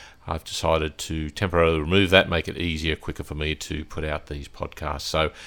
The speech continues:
the existing ones will stay up there, but, uh, for the time being, uh, there won't be a video companion to this podcast. I have also been busy creating a online Power Automate course, so if you want to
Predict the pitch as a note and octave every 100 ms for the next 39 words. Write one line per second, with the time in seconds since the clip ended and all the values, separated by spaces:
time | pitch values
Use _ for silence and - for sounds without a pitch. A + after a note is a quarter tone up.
0 | - - - A#2+ C#3 - A2+ G2 G2+ F#2+
1 | - F2+ - - F2 F2 F2 - E2+ E2
2 | - D#2 - - - D#2 D2 - D2 -
3 | D#2+ D2+ D2 E2+ F#2 F2+ E2 - - -
4 | - D#2 D2+ D#2+ D2+ D#2 D#2 D2 - D2+
5 | D2 - E2+ D2+ - - D#2+ F2 D#2+ D2+
6 | - D#2 - D#2+ D2 D2 C2+ - - -
7 | D2+ C#2+ C#2+ D2+ - - - D#2+ - D2
8 | D2 - - - - - - - - -
9 | G#2+ G#2+ A2 A#2 - C#3+ D3 - D3 C#3
10 | A#2 F#2+ - _ G#2+ G2 F2+ F#2+ F#2 E2
11 | - F2 E2+ E2 D#2+ - E2+ D#2+ D#2 -
12 | F#2+ F2 E2+ E2 D#2+ D2 - E2 D#2 -
13 | G#2+ A2+ A#2 - A#2 A2 F2 - D#2 D#2
14 | F2 F2+ - D#2+ D#2+ D#2+ D#2